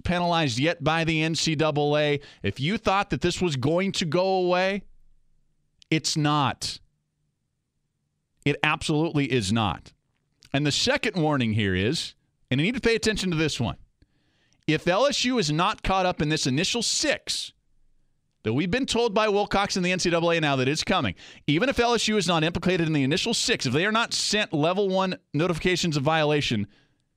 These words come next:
that doesn't mean they're off the hook. That's because Wilcox says they have many more that they're investigating, many more programs that they're investigating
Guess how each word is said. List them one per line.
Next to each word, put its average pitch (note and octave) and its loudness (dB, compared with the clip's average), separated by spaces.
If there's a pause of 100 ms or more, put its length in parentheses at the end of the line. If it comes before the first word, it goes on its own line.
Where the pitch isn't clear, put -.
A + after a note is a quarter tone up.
(260)
that G#2+ -2
doesn't D3 0
mean G3+ 0
they're G3 2
off G3 -2
the G3 2
hook. - -4 (1300)
That's B2+ -2
because E3+ 0
Wilcox F#3+ 0
says F#3 0
they E3+ 2
have E3+ 0 (960)
many G#3 2
more G3 2 (320)
that C#3+ 0
they're F#3+ 4
investigating, D#3+ 0
many D#3 2
more A3+ 0
programs G3+ 0
that D3+ -4
they're D#3 2
investigating C3 0